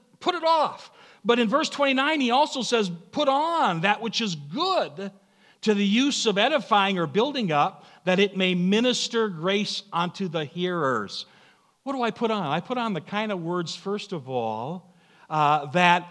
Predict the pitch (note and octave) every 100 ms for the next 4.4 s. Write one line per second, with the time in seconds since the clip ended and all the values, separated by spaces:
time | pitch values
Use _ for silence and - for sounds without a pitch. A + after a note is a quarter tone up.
0 | - E3 D#3 E3 F#3 F3+ - F#3 D#3 D#3
1 | D#3 D#3 - B2+ - F#3 A3 G#3 G3 F#3+
2 | - F3 F3+ F3 E3 - E3+ - - E3
3 | F3+ - - F3+ E3 - _ _ - D#3
4 | C3+ A#2 B2 G2+